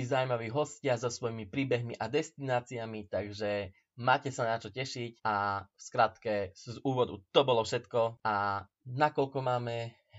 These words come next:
hnusné, upršané jesenné počasie, tak si teraz trošku vizualizujeme taký ten raj, slniečko,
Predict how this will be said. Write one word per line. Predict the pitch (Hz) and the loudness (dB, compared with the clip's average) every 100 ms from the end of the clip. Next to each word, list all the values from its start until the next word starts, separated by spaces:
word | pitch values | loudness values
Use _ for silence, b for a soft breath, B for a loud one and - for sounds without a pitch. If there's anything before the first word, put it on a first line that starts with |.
| 120 117 | -12 -6
hnusné, | 120 135 185 185 139 143 139 127 | -2 0 0 -2 -4 -2 0 -2
upršané | 139 135 135 - 131 131 123 131 | -6 -4 -4 0 0 0 0 -2
jesenné | 131 127 127 123 | -6 -8 -4 -4
počasie, | 120 120 127 117 147 156 208 _ | -6 -6 -4 -4 -2 -2 -2 _
tak | 131 127 - | -4 -4 -8
si | - 131 | -14 -8
teraz | 123 127 123 120 | 0 2 2 0
trošku | - 123 120 - 120 | -6 -4 -6 -6 -4
vizualizujeme | 120 117 120 117 113 120 117 120 113 110 107 | -2 0 0 0 -2 -2 -2 -2 -6 -6 -8
taký | 113 - 117 | -12 -10 -10
ten | 107 107 104 - | -6 -6 -6 -4
raj, | 107 123 123 123 120 | 2 6 4 2 -6
slniečko, | - - 117 117 110 107 - 110 101 | -16 -6 -4 -4 -6 -8 -10 -10 -10